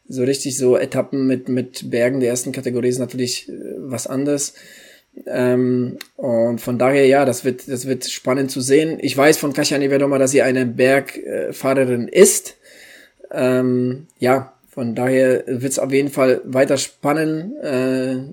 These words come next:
Van Vlerken ist, äh, wenn sie sich erholt, auf jeden Fall auch nochmal,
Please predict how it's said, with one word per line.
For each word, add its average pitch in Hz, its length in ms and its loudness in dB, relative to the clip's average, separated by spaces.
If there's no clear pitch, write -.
Van 131 240 -4
Vlerken 139 760 0
ist, - 560 -10
äh, 120 300 -2
wenn 123 140 0
sie 135 80 -4
sich 127 160 -4
erholt, 123 360 0
auf 127 140 -6
jeden 120 160 -4
Fall - 180 -4
auch 123 160 -2
nochmal, 120 1040 -4